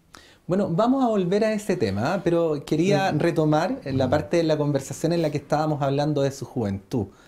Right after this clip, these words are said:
Speaker 2: Sí.
Speaker 1: Em, no es como ahora, pues, donde la carretera concesionada, muy bien pavimentada, permite llegar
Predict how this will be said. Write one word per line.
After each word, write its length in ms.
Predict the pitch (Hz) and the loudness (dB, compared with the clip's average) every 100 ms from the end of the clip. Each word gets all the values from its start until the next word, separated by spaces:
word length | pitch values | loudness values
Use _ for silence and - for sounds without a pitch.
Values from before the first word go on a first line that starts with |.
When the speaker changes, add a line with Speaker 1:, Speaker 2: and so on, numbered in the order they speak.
| - - | -20 -10
Speaker 2:
Sí. 320 | 98 95 92 | -8 -6 -6
Speaker 1:
Em, 640 | 110 127 123 123 117 113 - | 0 2 2 0 -2 -4 -10
no 260 | - 131 143 | -4 -2 0
es 100 | 196 | -2
como 220 | - 233 | 2 2
ahora, 400 | 151 254 139 104 | 2 0 0 -2
pues, 200 | 110 110 | -2 -2
donde 560 | 127 127 127 127 123 120 | 0 0 0 0 0 0
la 140 | 120 | 0
carretera 580 | 123 117 120 147 151 147 | 0 -2 0 0 0 0
concesionada, 1040 | 139 131 - 127 135 127 131 147 151 147 143 | -2 -4 -4 -6 -2 0 0 0 0 0 0
muy 220 | 135 123 | 0 0
bien 180 | 135 135 | -2 -2
pavimentada, 800 | 135 135 127 117 - 139 151 | -2 -2 -2 -4 -2 -2 0
permite 420 | 143 131 143 139 135 | -2 -2 -2 -2 -2
llegar 540 | 131 139 147 151 | 0 -2 -2 -8